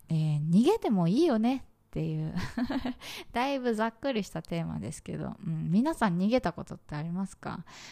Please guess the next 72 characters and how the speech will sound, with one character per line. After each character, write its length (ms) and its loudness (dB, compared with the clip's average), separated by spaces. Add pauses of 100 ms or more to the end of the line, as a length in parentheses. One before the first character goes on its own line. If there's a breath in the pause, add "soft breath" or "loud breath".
(140 loud breath)
ま 80 0
あ、 20 -2
私 240 -4
ね、 140 0
結 280 -2
構 140 0
性 240 -2
格 260 -8
的 300 -4
に 100 2
ス 120 -6
ト 120 2
イ 60 4
ッ 60 -6 (100)
ク 100 -12
で、 280 -8 (300 loud breath)
な 80 -2
ん 20 -4
か 80 -6
逃 240 4
げ 100 4
と 140 -4
か 240 -6
あ 80 0
り 180 2
え 80 4
な 160 0
い 60 -8
み 140 -10
た 120 -12
い 80 -8
な、 80 -8
な 60 -6
ん 20 -14
か 100 -10
そ 200 0
う 80 4
い 80 2
う 60 0
性 200 -2
格 240 -8
だ 100 -2
っ 60 -6 (100)
た 120 -8
ん 100 -10
で 80 -12
す 160 -16
よ。 180 -8 (300 loud breath)
特 240 -6
に、 300 -12 (100)
え、 240 -4
三 340 -2
年 200 -2
ぐ 80 2
ら 80 4
い 60 2
前 180 -2
ま 140 -4
で 60 -6
は 100 -6
そ 160 -6
う 20 -4
だ 80 0
っ 40 -10
た 120 -20
か 100 -12
な。 240 -4 (720)
あ 40 -2
の、 260 -2
そ 180 -4
の 140 -2
ね、 380 -2